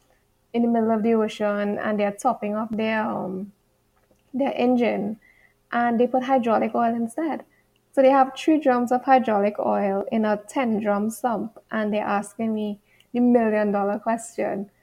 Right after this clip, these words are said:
"Can we move the boat?" <laughs> In a case like that,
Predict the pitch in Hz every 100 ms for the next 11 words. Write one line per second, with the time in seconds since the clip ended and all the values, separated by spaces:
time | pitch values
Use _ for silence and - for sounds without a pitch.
0 | _ _ _ - 302 233 226 233 226 214
1 | 196 202 202 202 202 - - 302 320 269
2 | - 330 - 294 - - - 147 131 147
3 | 131 - 139 - 139 120 - 254 226 254
4 | 233 233 226 196 190 254 -